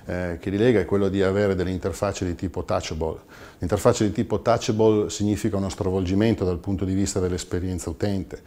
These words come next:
Questi dispositivi sono agili, sono leggeri, sono portabili, garantiscono una mobilità che fino a poco tempo fa era impensabile. Per un professionista avere l'opportunità di accedere alle informazioni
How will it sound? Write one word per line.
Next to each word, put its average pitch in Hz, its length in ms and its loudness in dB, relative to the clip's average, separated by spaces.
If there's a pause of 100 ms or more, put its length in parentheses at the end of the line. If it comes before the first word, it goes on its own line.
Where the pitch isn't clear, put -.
(240)
Questi 101 220 -2
dispositivi 98 600 0
sono 92 300 0
agili, 90 420 0
sono 90 240 -6
leggeri, 92 520 2
sono 92 240 -4
portabili, 98 640 2
garantiscono 98 580 0
una 104 120 2
mobilità 104 600 4 (300)
che - 120 -2
fino 120 260 2
a - 20 0
poco 101 240 2
tempo 98 260 -2
fa 123 220 2
era 120 100 0
impensabile. 95 720 2
Per 107 140 2
un 110 80 4
professionista 117 880 2 (380)
avere 113 300 8
l'opportunità 117 760 6
di 98 100 4
accedere 107 420 4
alle 101 100 2
informazioni 107 840 4